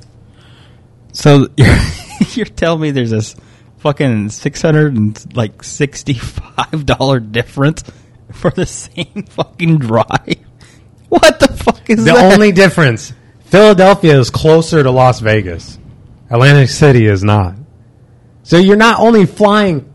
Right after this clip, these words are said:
Speaker 2: farther, but you're saving, like, six hundred bucks on a ticket. And I don't have to deal with tolls. The international airport goes around the toll road,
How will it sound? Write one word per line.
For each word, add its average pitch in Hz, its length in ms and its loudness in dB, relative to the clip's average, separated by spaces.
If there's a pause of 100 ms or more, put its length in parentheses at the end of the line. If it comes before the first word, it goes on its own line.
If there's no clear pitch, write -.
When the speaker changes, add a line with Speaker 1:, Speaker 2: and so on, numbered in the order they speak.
(180)
Speaker 2:
farther, 147 680 2 (1300)
but 175 120 2
you're 170 120 4
saving, 147 340 0
like, 110 200 -12
six - 180 -12
hundred 101 160 -12
bucks 87 320 -16 (400)
on 107 80 -8
a 92 40 -12
ticket. 98 260 -10 (1500)
And 185 180 0
I 170 60 4
don't 156 160 4
have 147 120 2
to 135 60 -4
deal 131 160 4
with 113 120 2
tolls. 95 440 -2 (880)
The 147 160 0
international 175 520 2
airport 123 600 2 (420)
goes 117 340 2
around 107 460 -2
the 92 80 -8
toll 92 220 -6
road, 85 320 -10